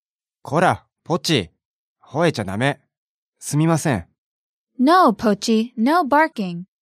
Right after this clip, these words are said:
Speaker 2: I'm sorry.
Speaker 1: あー、この人、めちゃくちゃ綺麗な人だな。
Speaker 2: Oh, wow.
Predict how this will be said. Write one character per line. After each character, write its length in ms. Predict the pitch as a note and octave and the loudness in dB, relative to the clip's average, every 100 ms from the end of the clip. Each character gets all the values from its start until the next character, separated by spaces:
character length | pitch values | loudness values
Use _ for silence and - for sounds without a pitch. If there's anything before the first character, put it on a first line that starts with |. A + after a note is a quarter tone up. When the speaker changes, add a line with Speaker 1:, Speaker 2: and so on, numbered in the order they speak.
| _ | _
Speaker 2:
I'm 120 | C4 | 2
sorry. 540 | C#4 - F#3 F#3 G#3 A3+ - _ _ _ _ _ - | 2 0 -2 0 0 -2 -10 _ _ _ _ _ -12
Speaker 1:
あ 300 | - G2 A#2 | -4 -2 -2
ー、 20 | |
こ 160 | - A2 | 0 2
の 100 | B2+ | 2
人、 300 | - G#2 F#2+ | 0 -2 -2
め 220 | D2+ F#2 | -2 -6
ち 140 | - | -4
ゃ 40 | C3 | -6
く 60 | |
ち 120 | - C#3+ | -4 -4
ゃ 20 | |
綺 160 | - | 0
麗 100 | D#3+ C#3 | 2 4
な 100 | G2+ | 2
人 160 | G#2+ | -2
だ 100 | G2+ | -2
な。 320 | F#2 F#2 F2 - _ _ _ _ _ | -2 -2 -4 -10 _ _ _ _ _
Speaker 2:
Oh, 200 | A#3+ C4 | 0 2
wow. 400 | F#3+ G#3 A#3+ F3+ | 2 0 0 -2